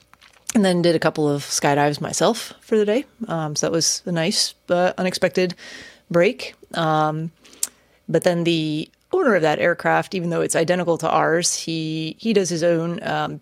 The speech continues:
checkouts with pilots, um, before allowing us to fly the airplane. So he came up this week, and myself and our chief pilot, uh, got checked out on his Caravan.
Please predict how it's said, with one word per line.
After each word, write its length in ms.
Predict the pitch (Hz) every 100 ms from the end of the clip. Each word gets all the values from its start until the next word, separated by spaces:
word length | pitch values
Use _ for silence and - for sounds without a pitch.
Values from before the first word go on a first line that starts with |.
| _
checkouts 440 | - 180 175 180 -
with 100 | 170
pilots, 540 | 180 185 185 - - - _ -
um, 200 | 165 156
before 640 | 151 160 156 156 156 151 - _ -
allowing 280 | - 147 147
us 140 | 147 -
to 100 | 147
fly 220 | 175 170
the 100 | 175
airplane. 380 | 180 190 185 202
So 220 | - 147
he 120 | 151
came 180 | 170 165
up 120 | 156
this 180 | 170 160
week, 320 | 156 156 - - - - - -
and 300 | - 143 147
myself 400 | 151 147 156 151
and 80 | 151
our 120 | 151 151
chief 240 | - 151
pilot, 440 | 156 151 151 - -
uh, 360 | 156 - 156 160 -
got 160 | 165
checked 220 | - 160 156
out 140 | 147
on 180 | 147 147
his 540 | 151 165 160 - - - -
Caravan. 520 | 170 156 151 170 294